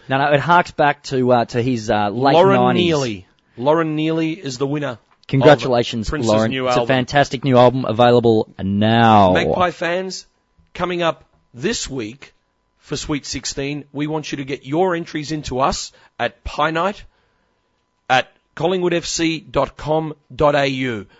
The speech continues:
Speaker 2: Put Sweet sixteen in the title line or the subject line. And this week, Conno, we're gonna ask the Magpie fans to nominate their best
Speaker 1: Ruckman.
Speaker 2: Ruckman, the best Ruckman in the last sixteen years. We've had a few.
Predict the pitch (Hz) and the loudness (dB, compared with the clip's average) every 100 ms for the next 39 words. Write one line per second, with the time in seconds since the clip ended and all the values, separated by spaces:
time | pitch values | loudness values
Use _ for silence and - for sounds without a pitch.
0 | _ - - - 170 190 - - 175 175 | _ -8 -8 -4 -4 -4 -10 -8 -6 -6
1 | 156 139 - 147 156 156 156 190 175 117 | -6 -8 -4 -2 0 0 -2 -2 -6 -8
2 | - 156 139 151 143 143 180 190 _ _ | -6 -6 -6 -8 -4 -4 -4 -6 _ _
3 | _ _ - 123 123 120 - 147 185 - | _ _ -8 -6 -6 -10 -10 -8 -6 -4
4 | 170 - - 170 175 190 196 - _ 151 | -6 -6 -12 -6 -2 -2 -4 -10 _ -6
5 | 147 147 143 143 143 160 147 147 160 147 | -4 -2 -4 -4 -8 -8 -4 -6 -6 -10
6 | - 143 143 143 135 - 135 127 117 165 | -10 -8 -6 -6 -8 -8 -10 -10 -4 -4
7 | 175 - - - _ - 101 117 160 - | -4 -8 -16 -20 _ -6 0 2 0 -2
8 | 165 120 95 85 78 - _ - 113 147 | -4 -2 -4 -8 -16 -20 _ -14 -2 -2
9 | 175 160 147 113 107 143 151 147 156 156 | -2 -6 -6 -8 -8 -8 -6 -4 -4 -4
10 | 156 151 143 147 143 - 135 151 151 151 | -8 -6 -4 -4 -4 -8 -12 -12 -10 -10
11 | 135 110 98 113 135 160 180 175 | -10 -12 -10 -10 -8 -4 -2 -2